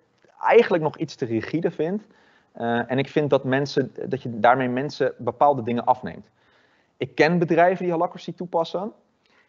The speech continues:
Eh, wat ik stiekem vind, en ik hoop niet dat ze kijken, maar ik vind de bedrijven waar, eh, de Holacracy vaak wordt toegepast, die worden vaak geleid door mensen die een beetje autistisch zijn en heel erg van die structuur ook houden en die duidelijkheid houden. Die willen,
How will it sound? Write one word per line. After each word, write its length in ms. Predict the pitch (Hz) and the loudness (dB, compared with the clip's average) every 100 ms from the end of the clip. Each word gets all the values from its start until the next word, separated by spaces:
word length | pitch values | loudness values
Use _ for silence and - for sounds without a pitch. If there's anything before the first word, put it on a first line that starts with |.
| _ _ - | _ _ -10
Eh, 120 | 113 | -2
wat 140 | 127 147 | 0 -2
ik 140 | - _ _ _ | -8 _ _ _
stiekem 400 | - - 165 147 | -14 -10 -6 -4
vind, 420 | 143 170 214 - _ _ | -2 -4 -4 -12 _ _
en 100 | 120 | -12
ik 60 | 113 | -4
hoop 200 | 131 - | -4 -4
niet 140 | 156 | -8
dat 140 | 156 - | -8 -8
ze 80 | |
kijken, 420 | 143 147 170 226 233 _ _ _ _ - | -6 -4 -4 -10 -20 _ _ _ _ -10
maar 160 | 120 | -8
ik 80 | 135 | -8
vind 200 | - 143 | -6 -6
de 60 | 113 | -4
bedrijven 520 | 110 127 143 185 147 | -4 2 4 4 0
waar, 300 | 135 127 123 | 2 2 0
eh, 200 | - 110 107 | -6 -6 -4
de 60 | |
Holacracy 440 | 110 120 151 - 139 | -2 0 -2 -6 -6
vaak 200 | 143 139 | -4 -6
wordt 140 | 117 | -6
toegepast, 520 | 170 - - 170 - | -8 -8 -4 -4 -4
die 80 | 120 | -6
worden 180 | 127 131 | -6 -2
vaak 220 | 151 160 | 0 0
geleid 300 | - 131 139 | 0 -2 0
door 100 | 127 | -2
mensen 260 | 135 160 - | -6 -6 -8
die 140 | 131 | -10
een 200 | - 117 | -8 -4
beetje 280 | 110 175 - | -2 -2 -2
autistisch 560 | 120 113 175 - - - | -8 -4 -4 -4 -16 0
zijn 300 | 156 196 214 | 2 2 -2
en 120 | 127 | -4
heel 280 | 127 170 143 | 2 2 4
erg 160 | - | 0
van 120 | - 139 | -2 -6
die 100 | 127 | -6
structuur 600 | - 123 - 170 156 120 | -4 -6 -4 2 4 4
ook 140 | 117 | 0
houden 280 | 113 123 110 | 2 2 2
en 60 | |
die 140 | 107 95 | -4 -6
duidelijkheid 600 | 110 139 127 107 - - | -2 0 0 -2 -6 -10
houden. 220 | - 85 87 | -10 -12 -10
Die 120 | 98 | -4
willen, 220 | 135 | -2